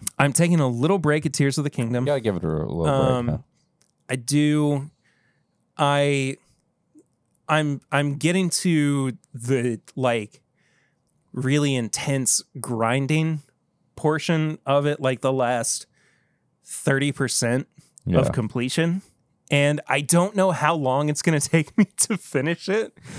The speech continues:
Speaker 1: because I'm not that good of a video game player.
Speaker 2: Right.
Speaker 1: Um, but I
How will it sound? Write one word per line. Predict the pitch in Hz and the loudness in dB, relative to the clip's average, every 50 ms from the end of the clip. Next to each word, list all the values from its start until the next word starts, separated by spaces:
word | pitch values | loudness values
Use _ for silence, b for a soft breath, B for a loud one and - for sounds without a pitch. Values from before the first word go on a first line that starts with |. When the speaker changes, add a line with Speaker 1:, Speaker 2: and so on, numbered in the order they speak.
| B 196 180 | B -6 -2
Speaker 1:
because | - 180 185 175 | 2 2 4 4
I'm | 180 165 156 151 147 | 4 2 2 2 2
not | 143 143 139 156 151 | 2 0 0 0 -2
that | - 135 151 165 165 | 0 0 0 0 2
good | 143 147 139 | 0 0 0
of | 127 | 0
a | 127 | -2
video | 107 104 120 123 131 139 | -2 0 2 2 2 2
game | 131 143 143 151 | 2 0 0 0
player. | 147 - 160 160 175 180 190 180 - | 0 0 0 0 2 0 -2 -2 -6
Speaker 2:
Right. | 196 180 87 87 - - 110 - | -8 -8 -8 -6 -6 -8 -8 -4
Speaker 1:
Um, | - 151 143 143 143 139 135 131 127 123 113 - _ _ _ _ - | 0 2 2 2 2 2 0 -2 -4 -6 -8 -10 _ _ _ _ -14
but | 160 120 - 147 143 139 135 131 127 - _ _ _ _ _ _ _ _ _ _ _ _ _ _ _ _ _ _ _ _ _ _ _ _ _ _ _ _ _ _ _ _ - | -12 -6 -2 0 2 2 2 0 -2 -4 _ _ _ _ _ _ _ _ _ _ _ _ _ _ _ _ _ _ _ _ _ _ _ _ _ _ _ _ _ _ _ _ -4
I | 135 139 143 143 151 151 151 156 151 143 131 | -2 0 2 2 2 2 2 2 0 -2 -4